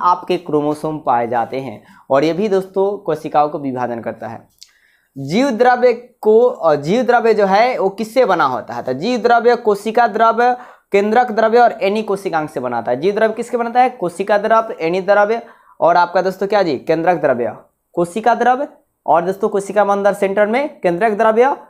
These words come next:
और किससे बना होता है दोस्तों? तो एनी कोशिकांगों से बना होता है। कोशिका आणविक जीवन विज्ञान केंद्र जो है, कोशिका आणविक जीवन विज्ञान केंद्र कहाँ है? तो हैदराबाद में है। कहाँ है दोस्तों?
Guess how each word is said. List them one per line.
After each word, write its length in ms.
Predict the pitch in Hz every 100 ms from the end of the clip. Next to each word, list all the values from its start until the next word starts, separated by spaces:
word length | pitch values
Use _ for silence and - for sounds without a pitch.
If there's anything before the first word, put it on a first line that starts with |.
| _ 143
और 180 | 175
किससे 240 | 180 196 208
बना 180 | 202 202
होता 140 | 202
है 40 |
दोस्तों? 320 | 202 196 254 226
तो 120 | 160 170
एनी 220 | 185 202
कोशिकांगों 520 | 180 170 160 151 151
से 380 | 147 262 302 - _
बना 220 | 135 139 117
होता 240 | 113 110
है। 320 | 117 90 _ _ _ _ _ -
कोशिका 540 | 226 247 247 247 277 285
आणविक 800 | - - 185 220 233 262 247 170
जीवन 300 | 196 220 220
विज्ञान 420 | 196 165 180 196
केंद्र 360 | 190 180 170 139
जो 120 | 143
है, 460 | 156 233 269 - -
कोशिका 440 | 185 185 202 247
आणविक 340 | 254 190 196 202
जीवन 100 | 190
विज्ञान 260 | 185 180
केंद्र 240 | 170 170 165
कहाँ 360 | 170 180 160
है? 60 | 208
तो 100 | 156 -
हैदराबाद 640 | 165 165 202 214 151 131
में 140 | 120 123
है। 120 | 117
कहाँ 260 | 160 190
है 60 | 208
दोस्तों? 360 | 214 214 254